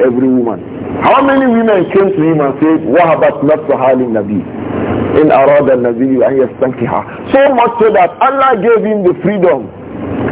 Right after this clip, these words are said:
Marry any woman you like without mahar.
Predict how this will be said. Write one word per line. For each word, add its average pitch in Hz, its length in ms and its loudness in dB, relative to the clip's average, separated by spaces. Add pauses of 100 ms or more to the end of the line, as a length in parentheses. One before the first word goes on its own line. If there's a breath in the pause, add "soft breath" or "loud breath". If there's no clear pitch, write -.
(360)
Marry 320 400 4
any 285 160 -2
woman 254 400 0
you 214 160 -4
like 202 240 2 (340 loud breath)
without 208 420 2
mahar. 180 520 0